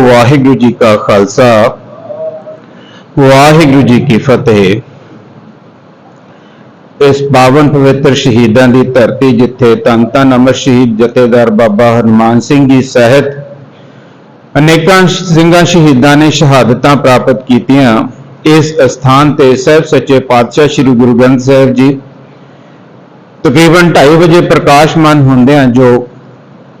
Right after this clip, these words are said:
ਫੁਰਮਾਨ ਮੁੱਖ ਵਾਕ "ਕੁਲ ਲੋਕਾਈ ਹਿਤ" ਬਖਸ਼ਦੇ ਨੇ, ਉਹ ਅੱਜ ਦਾ ਜੋ ਮੁੱਖ ਵਾਕ ਹੈ, ਉਸ ਦੀ ਆਪਾਂ ਵਿਚਾਰ ਕਰਾਂਗੇ ਜੀ।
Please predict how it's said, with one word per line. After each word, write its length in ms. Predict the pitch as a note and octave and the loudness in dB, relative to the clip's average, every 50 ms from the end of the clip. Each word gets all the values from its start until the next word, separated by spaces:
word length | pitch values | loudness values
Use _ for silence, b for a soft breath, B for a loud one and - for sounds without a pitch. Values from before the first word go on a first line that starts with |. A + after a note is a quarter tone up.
| - - - | -20 -12 -6
ਫੁਰਮਾਨ 720 | - D3+ C#3 C#3 C#3 C#3+ D3 D#3 E3 F3 F3+ F3 E3 D#3 C#3+ - C#3+ | -2 0 0 2 2 2 2 2 2 2 2 0 0 -2 -2 -2 -2
ਮੁੱਖ 280 | D3 D#3 D3+ - - | 0 0 0 0 -2
ਵਾਕ 600 | C#3 B2+ C3 C3 C#3+ D3+ E3 - - - - - - - - - - - - - - B B B B B - - - | 0 0 2 2 2 2 0 0 -4 -8 -12 -14 -18 -20 -20 -20 -20 -20 -20 -20 -20 B B B B B -12 -4 0
"ਕੁਲ 240 | E3+ E3 E3+ E3 D#3 | 0 2 2 4 2
ਲੋਕਾਈ 500 | C#3+ - - D3 C#3+ D3+ F3 F3+ E3+ E3 | 2 2 2 2 2 2 2 2 2 2
ਹਿਤ" 400 | E3 E3+ F3+ F3+ - - - D#3+ F3 - - - - - - - - - - - | 0 0 -2 -6 -8 -10 -12 -12 -12 -16 -20 -20 -20 -20 -20 -20 -20 -16 -8 -4
ਬਖਸ਼ਦੇ 500 | B2 C3+ C#3+ - - - D#3 D#3 E3+ E3+ | -2 0 0 -2 -2 -2 -2 0 2 2
ਨੇ, 380 | D3+ C#3+ C3 A#2+ A#2 C3 B2+ - - - - - - - - - - - - - - - - - - - - - - - - - - - - - - - - | 2 2 0 0 -2 -2 -4 -8 -14 -20 -20 -20 -20 -20 -20 -20 -20 -20 -20 -20 -20 -20 -20 -20 -20 -20 -20 -20 -20 -20 -20 -20 -20 -20 -20 -20 -12 -6 -2
ਉਹ 280 | A2+ B2+ - - D3 | -2 -2 0 0 0
ਅੱਜ 160 | E3 D#3+ D#3 F3 | 0 0 0 0
ਦਾ 200 | D#3 F#3 F3+ F3 | 0 2 2 2
ਜੋ 460 | D3+ D3 D#3 C#3+ C3 C3+ D3+ - - - - - - - | 2 2 2 2 2 2 0 -2 -4 -8 -14 -10 -6 -2
ਮੁੱਖ 260 | C#3 D3 E3 D#3 - | -2 0 0 0 0
ਵਾਕ 380 | D#3 D3 C#3 C3+ C3 A#2+ - C3 | 0 2 2 2 2 0 0 0
ਹੈ, 240 | B2+ A#2+ A#2+ B2+ - | 0 2 2 2 2
ਉਸ 240 | C#3+ D3 C#3 - | 0 0 -2 -2
ਦੀ 180 | - C#3+ C#3 C3+ | 0 0 0 2
ਆਪਾਂ 340 | - A#2+ A2+ - - B2 A#2+ | 2 0 -2 -2 -2 -2 0
ਵਿਚਾਰ 400 | A2+ A#2 A#2 B2 A2+ G#2+ A2 G#2+ | 0 0 0 0 0 0 0 -2
ਕਰਾਂਗੇ 440 | - B2 A#2+ C3 C3+ C3 B2 B2 G#2+ | -2 -2 -2 0 0 0 0 0 0
ਜੀ। 240 | G#2 A2 B2 C3 | 0 -2 -2 -4